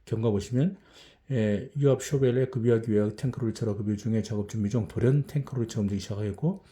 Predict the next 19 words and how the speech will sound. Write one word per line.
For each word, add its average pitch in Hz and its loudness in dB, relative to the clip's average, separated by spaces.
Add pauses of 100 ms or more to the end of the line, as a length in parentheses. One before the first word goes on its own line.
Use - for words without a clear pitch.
(440)
사이드 120 0
브레이크를 117 -4
당기지 117 -2
않았던지 101 -2 (720)
아니면 117 -4
약하게 113 0
당겼던지, 104 -6 (140)
예, 110 -12 (100)
당겼다. 101 -6
가장 113 -2
큰 123 -2
원인은 120 0
정차 120 2
작업을 101 0
게을리한 104 -2
것이다. 87 -8
이렇게 98 -14
돼 107 -16
있죠. 113 -18